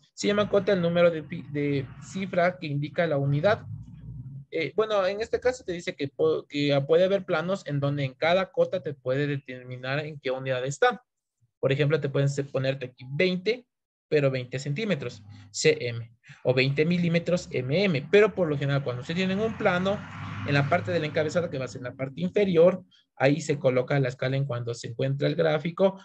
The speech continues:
o si cada elemento tiene diferente, eh, escala, abajo de cada este elemento se le coloca su escala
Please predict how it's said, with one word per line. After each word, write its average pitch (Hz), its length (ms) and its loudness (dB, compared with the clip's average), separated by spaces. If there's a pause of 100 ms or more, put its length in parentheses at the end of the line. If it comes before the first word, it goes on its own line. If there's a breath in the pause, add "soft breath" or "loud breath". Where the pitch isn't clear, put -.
(120)
o 175 200 8
si 147 220 -6
cada 175 260 2
elemento 165 760 -2
tiene 139 300 -2
diferente, 139 960 -4
eh, 131 300 0
escala, 143 640 0 (180 loud breath)
abajo 139 380 4
de 160 140 0
cada 135 240 0
este 147 180 -4
elemento 139 400 -2
se 139 140 -4
le 127 140 -4
coloca 131 400 -4
su 143 260 0
escala 202 560 2